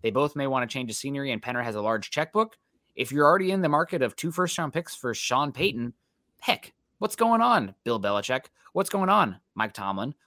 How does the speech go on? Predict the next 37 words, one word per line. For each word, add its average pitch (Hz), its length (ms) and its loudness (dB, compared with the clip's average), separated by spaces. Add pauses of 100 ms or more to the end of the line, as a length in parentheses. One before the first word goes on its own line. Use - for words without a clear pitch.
What's 170 160 0
going 180 220 4
on, 170 400 4 (400)
John 147 360 2
Harbaugh? 98 500 0 (160)
Uh, 107 200 -4
another 117 300 0
one 113 160 0
out 104 240 -6
there 107 240 -2
that, 107 260 -4
uh, 101 120 -2
those 117 280 -4
are 147 60 -4
some 120 180 -4
big 107 160 0
names. 107 220 -2
I 139 80 6
don't 170 100 4
think 160 140 0
that's 139 140 0
gonna 139 140 0
happen, 151 380 2
but 120 220 4 (320)
I 240 100 10
wouldn't 233 220 4
be 110 260 2
shocked - 320 2
in 151 80 -6
the 117 80 -4
slightest, - 720 -2 (340)
uh, 117 240 4
if 113 140 -2
the 120 80 -2
Broncos 120 540 2
are, 101 500 2 (880)
uh, 101 180 -2